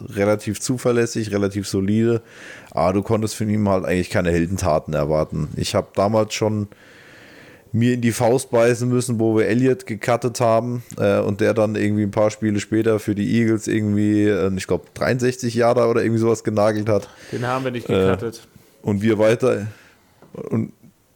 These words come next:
Speaker 2: Der wurde aus dem Prac-,
Speaker 1: der war,
Speaker 2: der wurde aus
Speaker 1: äh,
Speaker 2: dem Practice Squad gesigned.
Speaker 1: Ja,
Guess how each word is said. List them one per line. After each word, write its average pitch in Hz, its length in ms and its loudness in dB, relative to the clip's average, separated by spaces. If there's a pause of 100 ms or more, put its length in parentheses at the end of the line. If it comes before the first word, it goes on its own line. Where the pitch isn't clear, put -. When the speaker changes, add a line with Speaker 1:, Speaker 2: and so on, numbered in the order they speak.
(260)
Speaker 2:
Der 127 140 -4
wurde 127 140 -4
aus 135 100 -6
dem 127 120 -10
Prac-, 143 360 -8
Speaker 1:
der 92 300 0
war, 104 300 4
Speaker 2:
der 104 180 2
wurde 101 120 4
aus 98 80 2
Speaker 1:
äh, 95 40 2
Speaker 2:
dem 92 80 -10
Practice 127 260 -8
Squad 117 240 -8
gesigned. 117 500 -8 (2000)
Speaker 1:
Ja, 95 640 2